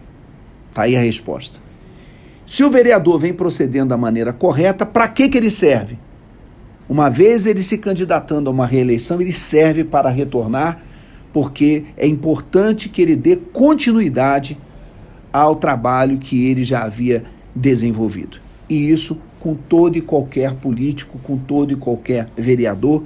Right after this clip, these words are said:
deve ser feito, tá bom? Vai aí a nossa dica pra você de hoje.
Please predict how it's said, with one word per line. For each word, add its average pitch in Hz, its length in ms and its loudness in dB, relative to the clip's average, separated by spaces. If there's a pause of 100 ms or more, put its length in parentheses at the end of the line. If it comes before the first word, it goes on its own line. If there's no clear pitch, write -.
(200)
deve 117 420 0
ser 107 240 -8
feito, - 380 -14 (240)
tá 104 80 -6
bom? 185 340 2 (400)
Vai 151 300 4
aí 147 100 2
a 139 60 2
nossa 135 320 -2
dica 185 340 -2
pra 143 140 -2
você 123 340 -2
de 127 120 -2
hoje. 214 420 4